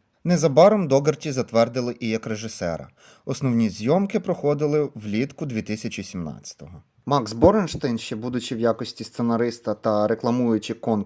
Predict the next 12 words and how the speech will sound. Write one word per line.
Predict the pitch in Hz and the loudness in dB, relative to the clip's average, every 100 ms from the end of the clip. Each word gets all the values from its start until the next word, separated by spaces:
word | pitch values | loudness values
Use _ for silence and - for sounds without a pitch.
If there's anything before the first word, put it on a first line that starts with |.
| - | -2
Острів | 113 104 - - | -2 -2 -6 -10
Черепа, | - 131 156 165 151 | -6 -2 -2 0 -2
заявляв, | 123 135 131 131 127 123 | 0 -2 0 2 2 0
що | - - 110 110 | -8 -2 2 2
хотів | 110 113 - 131 | 0 -6 -6 -2
би | 156 | 0
зробити | 156 147 127 135 156 | 2 2 2 0 0
Годзілу | 135 117 110 131 | 0 0 -2 -2
більш | 117 107 135 - | -2 -2 -2 -4
співчутливим | - 117 101 120 - 113 101 101 | -8 -8 -8 -8 -2 0 0 -2
для | 95 | -2
аудиторії. | 98 95 92 101 107 85 71 - | -2 -4 -6 -6 -4 -6 -8 -14